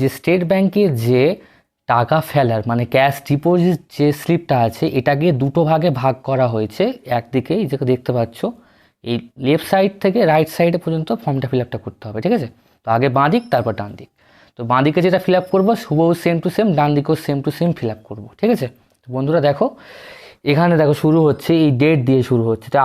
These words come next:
আজকে যে ডেটটা আছে, আজকে ডেট আছে সাতাশ তারিখ, ঠিক আছে? সাতাশ, আর মাস হচ্ছে ছয়,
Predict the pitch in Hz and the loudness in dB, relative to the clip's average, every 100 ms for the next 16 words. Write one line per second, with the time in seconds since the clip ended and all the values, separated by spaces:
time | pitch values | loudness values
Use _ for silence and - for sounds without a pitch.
0 | 123 123 156 160 151 156 170 151 139 175 | 2 0 0 2 2 0 2 0 0 -2
1 | 233 - _ _ - 120 - 151 139 135 | -4 -8 _ _ -2 -2 0 0 2 2
2 | 127 - 196 - 123 120 - 117 127 - | 0 -2 -4 0 -2 -2 -6 -6 -6 -8
3 | 185 226 123 - _ _ _ _ _ _ | -2 -2 -4 -14 _ _ _ _ _ _
4 | _ _ _ _ 123 117 - 220 - - | _ _ _ _ -6 -4 -2 -2 -4 -14
5 | - _ _ _ _ _ 123 120 120 123 | -20 _ _ _ _ _ -8 -2 0 0
6 | 139 - _ 220 - - 120 110 | 0 -4 _ -10 -10 -8 -6 -6